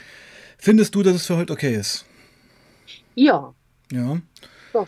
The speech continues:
Speaker 2: die Zeit ist wieder unglaublich schnell rumgegangen.
Speaker 1: Ja.
Speaker 2: Aber, äh, ich denke jetzt, ähm, wir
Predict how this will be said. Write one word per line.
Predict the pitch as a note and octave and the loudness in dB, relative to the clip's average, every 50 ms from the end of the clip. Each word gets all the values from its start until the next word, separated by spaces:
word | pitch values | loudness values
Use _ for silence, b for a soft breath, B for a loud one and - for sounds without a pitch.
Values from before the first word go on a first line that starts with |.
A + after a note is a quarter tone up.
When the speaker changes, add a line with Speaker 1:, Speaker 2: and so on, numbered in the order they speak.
| _ | _
Speaker 2:
die | - D#3+ | -16 -10
Zeit | - A3 A3 A#3+ A3 | -2 -2 0 0 -2
ist | G#3 F#3 G3 | -4 -6 -6
wieder | G#3+ G#3 F#3 - | -6 -6 -6 -6
unglaublich | - B3+ D4+ C#4 C4+ B3+ G#3+ A3+ A3 - | -6 -6 -4 -4 -4 -4 -4 -4 -6 -6
schnell | - G3 F#3 | -8 -8 -4
rumgegangen. | E3 D#3 E3 F#3+ A3+ C4 C4+ - C4 C4+ D4 E4+ F#4+ | 0 0 0 2 0 0 0 0 0 0 0 -2 -4
Speaker 1:
Ja. | C#3 C3+ B2+ B2 A#2 | -2 -2 -2 -2 0
Speaker 2:
Aber, | D3+ A3 G#3+ G#3 A3 A3 G#3+ G#3+ G#3+ G#3+ G#3+ G#3+ - _ _ - | 0 0 0 2 2 2 2 2 2 0 -2 -4 -8 _ _ -10
äh, | G3+ G3 - | -10 -10 -8
ich | - G3 - - | -8 -8 -6 -2
denke | - G3+ A3 A3+ A3+ A3+ A3 | 0 0 0 0 2 0 2
jetzt, | G3+ G3+ G3+ - _ - - B B B B B B B B B B B B - | 2 2 0 0 _ -20 -20 B B B B B B B B B B B B -4
ähm, | - G3 G3 F#3 F#3+ F#3+ F#3+ F3+ E3 | -2 0 0 2 2 0 -2 -2 -4
wir | D#3+ F3 F#3+ F3+ E3+ D3+ | -2 -2 -2 -2 -2 -6